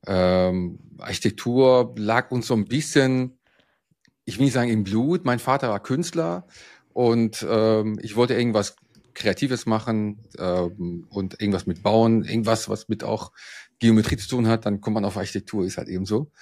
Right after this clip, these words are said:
Ähm, und ich mach das wirklich sehr, sehr gerne. Also die ersten Jahre waren sehr, sehr anstrengend. Architektur ist ein sehr, sehr anstrengender Job. Sehr, sehr viel Verantwortung, das muss man einfach mal so sagen.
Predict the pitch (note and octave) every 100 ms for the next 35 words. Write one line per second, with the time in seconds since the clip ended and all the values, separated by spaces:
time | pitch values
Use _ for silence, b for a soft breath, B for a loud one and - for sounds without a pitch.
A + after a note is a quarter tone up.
0 | B G2+ B - G#2 G#2 G2+ G2 G2 G2
1 | G#2 - _ _ - G#2 G2+ - - -
2 | - C#3 E3+ - C3 A#2+ A#2+ A#2 A2+ C3
3 | F#2+ G2 F#2+ G#2+ C3+ C3+ A2 A#2 A2 G#2
4 | G#2 G2 G2 B2+ - C#3 C3+ G#2 - G#2
5 | A#2+ G2+ G#2 - - F#2+ F#2 F#2+ F#2 F2+
6 | A2 - G#2+ F#2+ B2+ D#3+ - _ B B
7 | B B B _ - G2 A#2 A2 G2 G2
8 | A2 - F2+ B2 C#3+ C#3 D3 D3+ G#2+ -
9 | G2+ A2+ A2+ - G#2+ A2 G2 F#2+ F#2 F2+
10 | F2 G#2 C3+